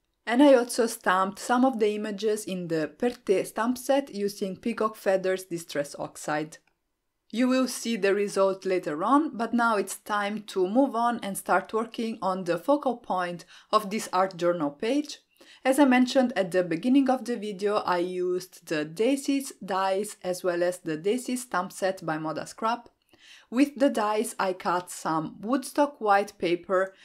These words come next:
some pastel yellow paper, as well as some pastel green paper, and I am quickly adding some shading to these decat elements using my Distress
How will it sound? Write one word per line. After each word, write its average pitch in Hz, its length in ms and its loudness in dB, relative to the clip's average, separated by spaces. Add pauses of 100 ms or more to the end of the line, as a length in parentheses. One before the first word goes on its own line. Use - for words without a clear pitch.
(120)
some 170 320 0
pastel 262 500 2
yellow 214 360 -2
paper, 190 640 0
as 180 180 -6
well 175 180 0
as 180 160 0
some 160 300 -6
pastel 226 380 -2
green 160 280 -6
paper, 233 560 -2 (280)
and 247 260 -2
I 196 140 -2
am 196 200 -2
quickly 302 440 2
adding 220 400 -2
some 180 260 -6
shading 247 600 -2
to 208 120 -8
these 175 200 -2
decat 233 440 0
elements 202 640 -4
using 185 540 -4
my 165 180 -6
Distress 160 500 -4